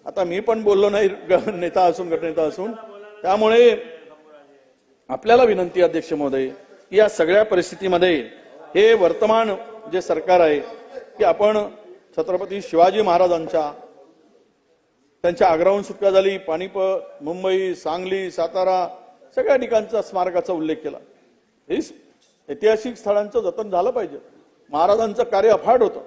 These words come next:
त्यांचे स्मारकं झाली पाहिजेत, पण ते घोषणा होऊ नये, त्या कुठेच याच्यावर तरतूद नाही. माननीय वित्तमंत्र्यांनी अनेक घोषणा केल्या, पण त्याच्यावर तरतूदच सांगितली नाही. किती देणार?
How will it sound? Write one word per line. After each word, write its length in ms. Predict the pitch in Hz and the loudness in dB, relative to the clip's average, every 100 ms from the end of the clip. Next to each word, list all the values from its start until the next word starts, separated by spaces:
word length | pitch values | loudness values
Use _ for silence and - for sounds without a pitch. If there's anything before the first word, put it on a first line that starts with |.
| - _ _ _ _ _ | -20 _ _ _ _ _
त्यांचे 300 | 175 180 233 | -6 -4 -4
स्मारकं 440 | 226 185 208 226 226 | -4 0 2 4 4
झाली 220 | 220 240 | 4 6
पाहिजेत, 300 | 247 214 175 - - _ _ _ _ _ - | 4 4 -2 -10 -20 _ _ _ _ _ -8
पण 120 | 240 240 | -8 -4
ते 60 | 226 | -4
घोषणा 360 | 240 165 214 | -4 -6 0
होऊ 200 | 214 170 | 0 -2
नये, 160 | 147 - - _ _ _ _ _ _ _ _ - | -10 -14 -20 _ _ _ _ _ _ _ _ -8
त्या 100 | 202 | -6
कुठेच 320 | 202 202 233 | -2 -2 -2
याच्यावर 240 | 214 226 220 | -2 -2 -4
तरतूद 320 | 208 214 196 | -6 -8 -12
नाही. 120 | 196 - _ _ _ _ - | -14 -18 _ _ _ _ -6
माननीय 500 | 175 220 233 233 240 254 254 247 240 - - - _ | -2 0 2 4 6 4 4 2 0 -8 -20 -20 _
वित्तमंत्र्यांनी 680 | 165 196 226 254 240 240 247 | -10 0 2 2 4 4 6
अनेक 220 | 247 294 | 4 4
घोषणा 300 | 254 - 202 | 4 2 -2
केल्या, 200 | 151 139 - - _ _ _ | -6 -10 -16 -20 _ _ _
पण 100 | 240 | -2
त्याच्यावर 420 | 233 233 269 269 | 4 4 6 4
तरतूदच 520 | 277 262 254 302 302 302 | 4 2 0 2 2 4
सांगितली 340 | 277 277 277 | 0 0 2
नाही. 140 | 254 | 2
किती 240 | 254 226 277 | 0 -6 2
देणार? 300 | 262 254 | 2 2